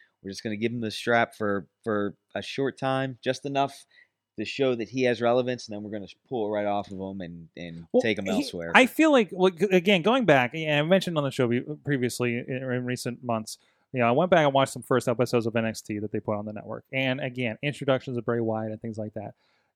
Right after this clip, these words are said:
Speaker 2: Still, I, I think had that vibe, right? Um,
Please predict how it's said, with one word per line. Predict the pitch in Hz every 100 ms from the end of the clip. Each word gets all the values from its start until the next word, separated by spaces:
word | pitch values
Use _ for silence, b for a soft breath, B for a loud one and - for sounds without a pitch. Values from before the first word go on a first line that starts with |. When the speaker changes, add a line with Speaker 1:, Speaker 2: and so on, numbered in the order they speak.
| _ -
Speaker 2:
Still, | - - 208 220 233
I, | 175 - 180 180
I |
think | - 190 190 _ _ _ _ _
had | - - 185 185
that | 180 135
vibe, | 156 127 113
right? | 107 120 170 - _ _ _ _ -
Um, | 147 147 143 143 143 143 147